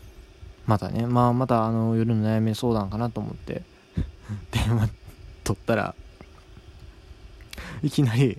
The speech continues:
オリックスの足立選手の応援歌歌われて、それで、二分ぐらいなんかずっと応援歌歌われて、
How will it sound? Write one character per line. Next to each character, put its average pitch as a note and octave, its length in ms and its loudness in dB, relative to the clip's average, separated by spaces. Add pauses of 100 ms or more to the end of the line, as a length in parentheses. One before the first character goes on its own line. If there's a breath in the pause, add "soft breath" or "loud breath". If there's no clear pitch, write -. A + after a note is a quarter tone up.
オ B2 120 4
リ C#3+ 100 6
ッ E3 40 -8
ク - 120 -6
ス A2 140 -2
の G#2 100 0
足 B2 80 0
立 C3+ 240 0
選 C3 240 2
手 G#2+ 120 -6
の G2+ 180 -2
応 A2 100 -2
援 G#2 60 -4
歌 G2+ 140 -6
歌 G2+ 180 -6
わ G2+ 80 -2
れ G2 100 -6
て、 G2 220 -8 (680 loud breath)
そ - 180 -2
れ A#2 120 2
で、 A2+ 340 -2 (1600)
二 B2+ 80 2
分 C3+ 220 4
ぐ C3+ 100 4
ら B2+ 100 2
い A2 40 -2
な A2 100 -2
ん - 20 0
か A2 80 0
ず A2+ 140 -4
っ - 20 -6
と G#2+ 380 0
応 A#2 100 2
援 A#2 120 -2
歌 A2+ 260 0
歌 A#2+ 260 -2
わ A#2 120 2
れ F#2+ 100 -4
て、 - 240 -8